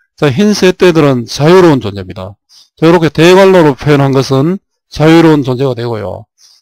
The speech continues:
아까 억새갈로로 표현한 것은 구속된 존재가 됩니다. 자,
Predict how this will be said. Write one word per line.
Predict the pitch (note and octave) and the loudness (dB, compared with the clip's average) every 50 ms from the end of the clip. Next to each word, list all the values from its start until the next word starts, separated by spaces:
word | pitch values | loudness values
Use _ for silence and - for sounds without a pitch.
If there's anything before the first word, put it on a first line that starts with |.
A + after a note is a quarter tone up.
| _ - | _ -14
아까 | D#3 C3+ D3 | -10 -10 -8
억새갈로로 | D3 F3+ A3+ A3 - - F#3+ F3 D#3 D3 C#3+ C#3 D3+ D3 C#3 C#3 | -4 -4 -4 -4 -2 -2 -2 0 0 0 0 0 0 0 -2 -4
표현한 | - - C#3 C#3 C3+ C3+ C3 | -4 -6 -6 -6 -6 -6 -6
것은 | B2 B2+ - - D#3+ E3 E3+ E3 - _ - | -8 -8 -8 -6 -6 -6 -8 -10 -14 _ -6
구속된 | F#3 F3+ F#3 E3 - _ _ D#3 D3+ D3 D3 | -4 -4 -4 -4 -6 _ _ -4 -4 -4 -4
존재가 | B2+ B2 A#2+ A2+ A#2+ A2 | -4 -6 -6 -6 -8 -8
됩니다. | G#2+ G#2+ G2+ G2+ G2 F#2+ F#2 F#2+ G#2 B2+ D3+ D#3+ - _ _ _ _ - - _ _ _ - | -10 -12 -12 -14 -12 -12 -12 -10 -8 -8 -8 -8 -10 _ _ _ _ -20 -20 _ _ _ -4
자, | C#3 C3+ B2+ A#2+ | -2 -2 -2 -4